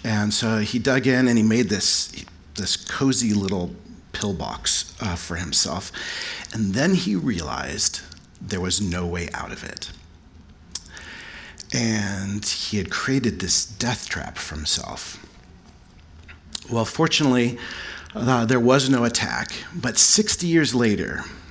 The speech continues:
Al was still reliving this moment of fear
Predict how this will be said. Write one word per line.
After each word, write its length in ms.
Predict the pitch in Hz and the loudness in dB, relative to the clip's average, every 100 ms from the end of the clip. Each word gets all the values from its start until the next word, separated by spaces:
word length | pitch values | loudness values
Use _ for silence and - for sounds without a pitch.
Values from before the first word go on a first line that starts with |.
| - - | -14 -6
Al 340 | - 131 143 143 | 0 4 4 4
was 160 | 120 | 6
still 460 | - - 143 151 131 | 6 6 4 2 2
reliving 960 | 113 117 139 160 139 135 104 95 76 95 - - - - - - | 4 2 2 2 2 2 2 -2 -4 -6 -12 -14 -12 -14 -16 0
this 800 | 117 113 - - - - - - - - | 4 6 6 4 2 -2 -10 -18 -20 0
moment 880 | 123 123 170 160 101 90 104 - - - - - | 4 6 8 8 4 0 -2 -2 -4 -12 -18 -8
of 120 | 110 104 | -4 -2
fear 760 | - - 170 127 87 73 113 | -2 0 4 4 4 -2 -4